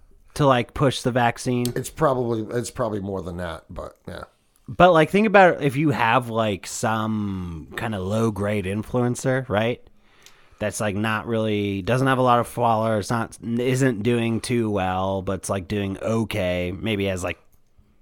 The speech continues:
Speaker 1: what, ten thousand, twenty thousand followers.
Speaker 2: Oh, you know what
Speaker 1: And
Speaker 2: they
Speaker 1: they're
Speaker 2: were?
Speaker 1: like, "Hey, here's a thousand dollars."
Speaker 2: They were TikTokers.
Speaker 1: TikTokers.
Speaker 2: Okay.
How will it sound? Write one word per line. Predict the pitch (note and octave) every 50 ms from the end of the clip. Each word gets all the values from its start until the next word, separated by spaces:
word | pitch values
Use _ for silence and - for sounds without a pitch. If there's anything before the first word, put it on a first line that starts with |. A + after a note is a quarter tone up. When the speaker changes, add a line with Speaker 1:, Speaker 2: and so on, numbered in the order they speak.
| _ _ _ _
Speaker 1:
what, | - - - - - - _ _ - - - - _ -
ten | - - C#3+ C3 B2+
thousand, | C3+ B2+ A#2+ A2+ A#2 A2 A#2+ A2+ G#2+
twenty | - A#2+ B2 A#2+ A2
thousand | A2+ A#2 G#2+ A2 G#2+ G2+
followers. | F#2 - G#2+ G#2 G2+ G#2 G#2 G#2 G2 - - - _ - - _ - - - - - - - _ -
Speaker 2:
Oh, | A#3 C4+
you | B3+
know | A#3+ B3+
what | E3 D#3+
Speaker 1:
And | D3+ D#3+
Speaker 2:
they | E3+ D#3+
Speaker 1:
they're | E3 E3+
Speaker 2:
were? | E3
Speaker 1:
like, | E3 E3+ D#3 D3+ -
"Hey, | - - G3 F3 B2+
here's | G2+ D3+ D#3 D#3+ -
a | E3+ D3
thousand | - E3 D3+ D3 C#3+ C3 C#3 C3+
dollars." | C3 C#3 D3 D#3 C#3+ C3 B2+ B2
Speaker 2:
They | -
were | F#3+ F#3 F3+
TikTokers. | F3 - F#3+ - G3 - - D3 B2 B2+ - A#2+ A2 G#2+ - - - - - _ -
Speaker 1:
TikTokers. | - F3 - - D#3+ C3 A2+ - G#2+ F2+ E2 - - -
Speaker 2:
Okay. | C3 - - F2